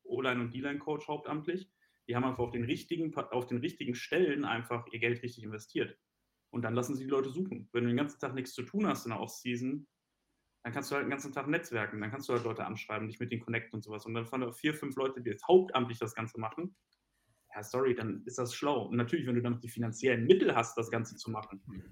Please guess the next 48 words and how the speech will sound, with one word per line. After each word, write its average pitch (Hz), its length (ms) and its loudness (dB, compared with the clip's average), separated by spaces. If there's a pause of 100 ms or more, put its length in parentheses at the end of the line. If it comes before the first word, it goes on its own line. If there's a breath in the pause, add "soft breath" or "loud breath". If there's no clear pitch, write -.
(540)
ja, 104 120 -2
dann, 110 300 -4 (540)
und 135 180 4
du 131 60 2
die 127 120 2
Connections 156 460 4
kennst, 113 320 0
also 113 160 0
der, 117 500 4
ich - 140 -16
glaub, 123 120 -4
der 123 80 0
sportliche 131 440 0
Leiter 127 380 0
ist 120 120 -2
ein 120 120 0
Brite, 151 300 -6
der 131 100 0
da 123 60 2
Ewigkeiten 131 600 -2
gespielt 147 380 -4
hat, 147 100 -2
der - 80 -4
Name 127 220 0
fällt 139 180 -6
mir 135 80 -2
gerade 131 220 -2
nicht 135 100 -6
ein, 143 220 -2 (400)
der - 100 -8
hat - 100 -8
einen 117 80 -4
Top-Job 131 320 -6
gemacht. 110 300 -6 (640)
Klar 139 320 4
haben 123 120 4
die 120 80 0
sechsundzwanzig 120 640 -2
oder 113 100 2
dreißig 117 340 0
Imports 120 440 0
und 110 180 -4
dann 113 160 2
ist 113 140 -6
das 120 160 0
vielleicht 120 320 0
nicht 117 140 -6
mehr 117 360 2